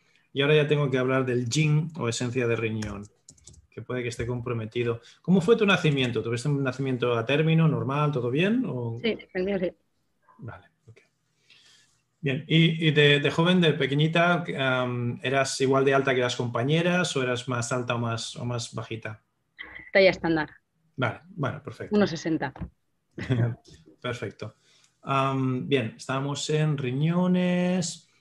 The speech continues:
Speaker 1: Ah, háblame de tus reglas, ¿cómo es el periodo?
Speaker 2: No tengo periodo ya desde hace tres años.
Speaker 1: Vale,
Speaker 2: En
Speaker 1: ¿te
Speaker 2: el
Speaker 1: vino la,
Speaker 2: momento que
Speaker 1: te vino la menopausia cuándo, a qué edad?
Speaker 2: No es menopausia, al quitarme el útero,
Speaker 1: Ah.
Speaker 2: automáticamente dejé de tener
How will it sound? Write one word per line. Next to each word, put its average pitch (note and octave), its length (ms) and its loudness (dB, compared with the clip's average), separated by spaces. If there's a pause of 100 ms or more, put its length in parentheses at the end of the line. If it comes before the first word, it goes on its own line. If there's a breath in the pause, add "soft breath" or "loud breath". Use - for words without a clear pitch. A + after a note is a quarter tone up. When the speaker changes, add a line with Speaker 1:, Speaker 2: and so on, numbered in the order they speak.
(320 loud breath)
Speaker 1:
Ah, C#3 260 4
háblame G#3 280 4
de G3+ 80 4
tus E3 200 -2
reglas, A2+ 340 0
¿cómo D3 140 2
es D3 100 0
el B2 300 0
periodo? A#2 460 -4 (580)
Speaker 2:
No F#3+ 200 0
tengo G3+ 240 0
periodo D#3+ 320 0
ya D#3 180 0
desde D3+ 200 -4
hace D#3 180 -10
tres - 260 -14
años. E3+ 480 -10 (360)
Speaker 1:
Vale, A#2+ 180 -2
Speaker 2:
En - 60 0
Speaker 1:
¿te - 60 4
Speaker 2:
el - 80 4
Speaker 1:
vino E3+ 120 2
la, D#3 60 2
Speaker 2:
momento E3+ 120 2
que F3 320 -2 (280)
Speaker 1:
te C#3 80 0
vino C#3+ 120 2
la E3 80 4
menopausia D#3+ 720 4
cuándo, E3 280 4
a E3+ 80 2
qué D3 80 2
edad? F3+ 300 0 (880)
Speaker 2:
No F#3+ 60 -4
es F#3+ 80 0
menopausia, G3+ 460 4
al E3 60 2
quitarme F3 360 2
el F#3 60 4
útero, F#3+ 440 2 (120)
Speaker 1:
Ah. F#3 80 -2
Speaker 2:
automáticamente F3 680 4
dejé F#3 260 6
de F#3 120 10
tener E3 340 0